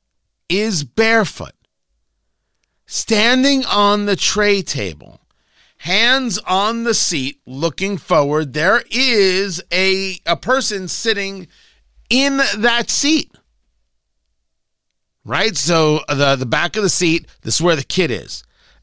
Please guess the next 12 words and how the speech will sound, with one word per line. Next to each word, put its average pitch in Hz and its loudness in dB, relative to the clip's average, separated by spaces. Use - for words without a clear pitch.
And 196 0
the 180 -2
kid 226 2
is 165 2
jumping 185 0
up 208 -2
and 202 2
down 131 0
on 202 4
the 196 2
tray 254 2
table, 113 -4